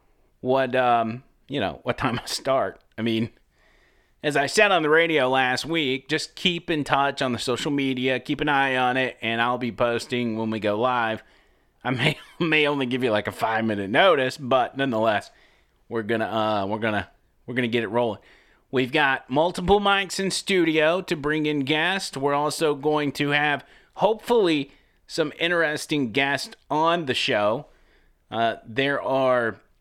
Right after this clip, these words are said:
some pretty high-profile people we wanna bring on via,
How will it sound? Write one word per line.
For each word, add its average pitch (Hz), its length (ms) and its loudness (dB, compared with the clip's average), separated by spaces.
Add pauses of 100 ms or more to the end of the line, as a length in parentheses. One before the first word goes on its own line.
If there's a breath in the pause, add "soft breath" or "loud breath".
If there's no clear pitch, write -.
(240)
some 160 160 -6
pretty 233 220 0
high-profile 156 880 0
people 143 480 -2
we 131 160 0
wanna 131 240 0
bring 120 340 0
on 117 360 0
via, 113 420 -2